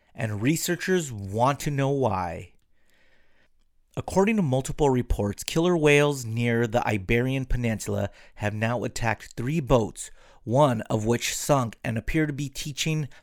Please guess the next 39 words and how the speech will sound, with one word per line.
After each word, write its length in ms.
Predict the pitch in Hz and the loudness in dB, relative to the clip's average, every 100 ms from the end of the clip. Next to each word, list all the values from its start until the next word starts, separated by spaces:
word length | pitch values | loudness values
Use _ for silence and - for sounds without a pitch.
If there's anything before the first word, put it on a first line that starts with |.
| - | -4
the 100 | 107 | -2
youngs, 560 | 104 117 123 131 127 - - - - - - | 0 0 0 -2 -8 -16 -20 -20 -20 -20 -14
the 100 | 92 | -10
youngs, 460 | 98 92 90 90 - - - | -8 -8 -10 -12 -18 -20 -6
their 300 | 120 170 170 | 6 8 8
young 380 | 147 131 123 117 | 8 8 8 4
to 100 | 120 | -6
do 240 | 104 127 | 0 2
the 100 | 120 | 2
same. 540 | 110 135 110 98 85 - - - - - - | -2 -2 -2 -2 -8 -16 -20 -20 -20 -20 -10
It 120 | - 139 | 0 2
is 160 | 180 | 2
not 220 | 135 202 | 2 0
something 320 | - 202 208 185 | 2 0 2 2
that 100 | 131 | 2
has 140 | 117 | 0
been 220 | 101 131 | 0 0
observed 380 | 135 98 143 143 | 0 0 0 0
before, 420 | 110 - 110 110 123 | -4 -6 -4 -4 -4
and 160 | 107 | -4
researchers 480 | 143 160 180 170 165 | -4 -4 -4 -4 -4
believe 440 | 123 117 117 113 | -2 -2 -2 -2
that 280 | 107 101 98 - - - | -2 -2 -4 -12 -14 -6
it 140 | 131 | -4
tracks 420 | - 131 139 - - - | 0 2 2 -2 -10 -2
back 340 | 131 127 - | 0 0 -4
to 440 | - 135 131 131 - | 0 2 4 0 -2
White 500 | 120 95 113 131 - - | -6 -2 0 -2 -4 -8
Gladys, 580 | 113 156 170 95 - - - - | -2 0 0 -4 -8 -14 -16 -4
a 100 | 120 | -4
female 480 | - 180 196 208 196 | -2 -2 2 4 2
killer 320 | - 165 160 | 2 4 4
whale 360 | 139 143 135 104 | 4 4 4 2
who 120 | 120 | -4
say 220 | - 135 | 0 0
may 140 | 120 | 2
have 180 | 131 135 | 0 0
been 180 | 123 117 | 0 -4
traumatized 760 | - 160 180 180 110 107 113 | -6 -4 -2 -2 -2 -2 -2